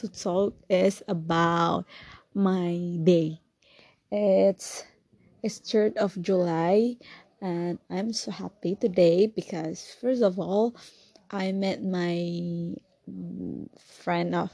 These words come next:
my senior high school friends. She's, uh, Miza, Miza, Mizia, Miza, but I call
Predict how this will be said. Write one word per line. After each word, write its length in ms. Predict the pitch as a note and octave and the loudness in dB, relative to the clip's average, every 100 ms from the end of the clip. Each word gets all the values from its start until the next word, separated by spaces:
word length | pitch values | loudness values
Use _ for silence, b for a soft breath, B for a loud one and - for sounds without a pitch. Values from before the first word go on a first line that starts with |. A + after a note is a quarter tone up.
| _ - | _ -6
my 680 | F3+ E3+ E3+ - E3+ F3 - - | -2 0 0 0 -2 -4 -6 -16
senior 460 | - - F3+ E3+ F3+ | -14 -8 -6 -4 -6
high 360 | - E3 F3 - | -6 -4 -4 -6
school 440 | - - F#3+ E3+ | -18 -8 -4 -4
friends. 680 | - - D#3+ D#3 F#3+ C4+ - B B B B B B _ | -8 -10 -4 -2 -2 -2 -6 B B B B B B _
She's, 800 | - - F#3+ F3+ - - - - - - | -6 0 2 2 0 -8 -16 -20 -18 -6
uh, 460 | E3 E3 E3 E3 - _ | -4 -2 0 -2 -6 _
Miza, 720 | F3+ F3+ E3+ D3+ D#3 D#3 E3+ - _ _ | -2 2 2 2 0 0 0 -2 _ _
Miza, 560 | F3+ F3 E3 D#3 D#3+ D3+ - | -2 0 0 0 0 -2 0
Mizia, 920 | F#3 F#3+ F#3 E3 F3+ E3 D#3 D#3+ F#3 - b - | 2 4 4 2 2 2 2 0 0 -4 b 2
Miza, 680 | G#3+ G3+ F3 F3 E3 F3+ - B B - | 6 6 6 6 4 2 0 B B -8
but 180 | F#3+ F3+ | -4 -2
I 80 | F3 | -2
call 380 | - F#3+ F3+ | -2 0 0